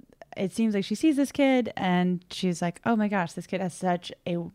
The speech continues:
wild imagination and has so much going on in their inner life that at least doesn't," it's a projection of living in a fascist regime, but it's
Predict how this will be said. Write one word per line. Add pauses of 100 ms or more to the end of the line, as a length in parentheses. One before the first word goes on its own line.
(240)
wild
imagination
and
has
so
much
going
on
in
their
inner
life
that (440)
at
least
doesn't," (160)
it's
a
projection
of
living
in
a
fascist
regime,
but
it's